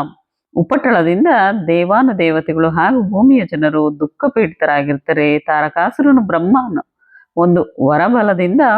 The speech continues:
ಕೊಬ್ಬಿರ್ತಾನೆ. ಶಿವಪಾರ್ವತಿಯರ ಸ್ಕಂದನಿಗೆ ಮಾತ್ರವೇ ತನಗೆ ಮರಣ ಎಂದು ಅವನು ವಿಶೇಷ ವರ ಪಡೆದಿರ್ತಾನೆ. ಆದ್ರೆ ಅದು ಸಾಧ್ಯವಾಗೋದಿಲ್ಲ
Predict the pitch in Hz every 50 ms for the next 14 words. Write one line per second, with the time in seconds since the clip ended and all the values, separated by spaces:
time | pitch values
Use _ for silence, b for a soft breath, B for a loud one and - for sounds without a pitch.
0 | 240 277 - _ _ _ - 165 156 151 165 190 185 - - 175 160 160 156 151
1 | 151 - - 185 190 285 - - 240 220 196 180 160 165 - 165 156 151 151 151
2 | 143 - - - - 143 147 147 160 160 165 160 165 151 147 143 147 165 170 -
3 | - 214 226 208 202 196 - 175 156 143 139 139 143 143 139 135 143 147 156 151
4 | 147 147 147 156 269 320 330 b b b b b b b _ - 151 156 160 160
5 | 156 151 147 - - 214 214 269 311 311 294 208 175 156 165 254 - - _ _
6 | 165 156 151 147 147 151 156 151 143 151 151 143 139 143 139 135 - b b b
7 | b b b - 185 233 302 277 233 220 392 - - _ _ _ - 175 160 180
8 | 190 - - 151 143 139 147 175 156 156 156 143 147 147 143 156 156 180 247